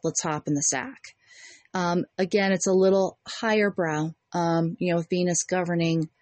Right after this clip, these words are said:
the higher emotions. This is where I feel like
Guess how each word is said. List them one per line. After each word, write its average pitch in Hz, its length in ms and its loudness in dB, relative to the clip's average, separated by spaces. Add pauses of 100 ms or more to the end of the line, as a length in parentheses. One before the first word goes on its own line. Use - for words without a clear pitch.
(200)
the 226 60 -4
higher 175 300 0
emotions. 170 720 0 (2000)
This 208 300 2
is 285 140 2
where 254 140 4
I 208 80 2
feel 214 220 4
like 180 320 2